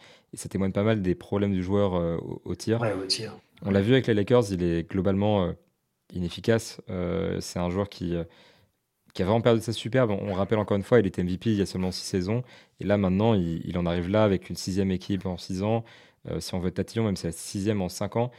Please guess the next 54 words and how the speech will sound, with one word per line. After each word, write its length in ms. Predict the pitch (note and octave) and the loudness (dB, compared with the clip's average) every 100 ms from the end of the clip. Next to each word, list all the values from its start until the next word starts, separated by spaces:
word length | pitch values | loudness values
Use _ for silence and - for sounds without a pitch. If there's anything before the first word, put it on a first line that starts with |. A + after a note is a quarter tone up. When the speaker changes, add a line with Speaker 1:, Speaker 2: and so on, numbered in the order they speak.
| - - _ _ - | -20 -20 _ _ -6
Speaker 1:
Euh, 640 | F#2+ F2+ F2 F2 E2+ E2+ F2 - | -2 0 2 0 -2 -4 -6 -8
il 120 | G2+ F#2 | -4 -2
est 40 | |
passé 300 | G2 - G#2 | -2 0 0
d'un 100 | F#2+ | 0
rôle 380 | F2+ G#2 G#2 G2 | 2 2 2 0
de 420 | F#2 E2+ E2 E2 | -2 -2 -2 -4
franchise 360 | E2 G2 G2 G2 | -6 -4 -4 -4
player, 460 | - F#2+ F#2+ G2+ G2+ - - - - | -2 0 2 2 2 -2 -20 -20 -8
un 120 | F#2+ | -4
rôle 260 | F#2 G2+ F#2+ | 0 2 2
de 140 | F2+ | 0
deuxième 340 | F#2 F#2 G2 | 0 0 0
gars, 400 | G2 G#2 G2+ G#2 - | 0 2 4 2 0
à 100 | F#2+ | 0
un 140 | F#2+ | 2
rôle 400 | F#2 G2+ G2+ F#2+ | 4 4 4 4
de 280 | F2+ F2+ F2 | 0 -2 -4
sixième 360 | - F#2+ G2 | -4 0 2
homme, 240 | G2 G2+ G2 - - _ | 2 0 -2 -8 -20 _
à 80 | - | -2
un 100 | F#2+ | 0
rôle 280 | F#2 G#2 G#2 | 4 4 4
de 180 | F#2+ F2+ | 2 2
maintenant, 400 | F2+ G2 G#2 G2 | 2 4 4 2
euh, 40 | |
qu'est-ce 200 | F2+ F2 | 0 -6
qui 100 | - | -2
va 80 | F#2+ | 0
être 200 | F2+ - | 0 -2
aux 40 | |
Clippers, 380 | F#2 F#2 G#2+ G#2 | -6 -4 0 0
c'est 160 | - - | -2 -8
peut-être, 260 | F#2 F2 | -8 -8
euh, 120 | F2+ F2 - - - _ _ | -8 -8 -14 -20 -20 _ _
c'est 160 | - F#2+ | -6 -2
encore 200 | F#2+ G2+ | -2 0
compliqué 300 | A2 G2 G#2 | -2 0 2
à 40 | |
définir. 460 | F#2+ F#2+ A2 B2 - - - - - _ - | 2 0 2 2 0 -8 -20 -20 -20 _ -4
Euh, 540 | F#2+ F#2 F#2 F#2 F2+ F2+ - _ | 0 2 0 0 -2 -4 -10 _
mais 60 | G2 | -4
c'est 120 | A#2 | 0
vrai 60 | A#2+ | 0
que 120 | A2+ | 2
là, 180 | G2+ B2 | 4 4
il 60 | |
y 20 | F#2 | 4
a 40 | |
une 100 | F2+ | 0
petite 140 | - | -4
descente 300 | G2+ G2 B2+ | -6 -4 -4
aux 120 | A2 G2 | -2 -2
enfers. 300 | F#2 A#2+ | 2 0